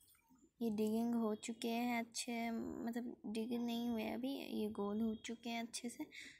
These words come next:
तो आप देख सकते हैं मैं ऐसे करूँगी, डिग कर रही हूँ। अब मैं dig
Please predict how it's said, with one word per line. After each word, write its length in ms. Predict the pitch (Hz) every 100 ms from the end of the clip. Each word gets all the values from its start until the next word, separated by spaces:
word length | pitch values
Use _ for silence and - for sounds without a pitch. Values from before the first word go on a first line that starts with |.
| -
तो 60 | 233
आप 80 | 214
देख 360 | 208 220 214
सकते 380 | - 151 170 180
हैं 120 | 247
मैं 460 | 254 226 214 220 214
ऐसे 280 | 220 - 226
करूँगी, 720 | - 220 226 226 240 254 320 - 269 117 220 123 120 110 - - -
डिग 180 | 208 233 226 -
कर 200 | 247 226
रही 140 | 233
हूँ। 240 | 254 269 - -
अब 220 | 214 220
मैं 460 | 220 214 214 220 214
dig 160 | 220